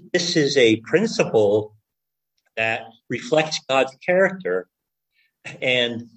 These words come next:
when we, when we do rightly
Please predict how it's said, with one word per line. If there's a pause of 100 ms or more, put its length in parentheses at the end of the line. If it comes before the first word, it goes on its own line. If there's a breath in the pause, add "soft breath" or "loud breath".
(120)
when
we, (260)
when
we
do
rightly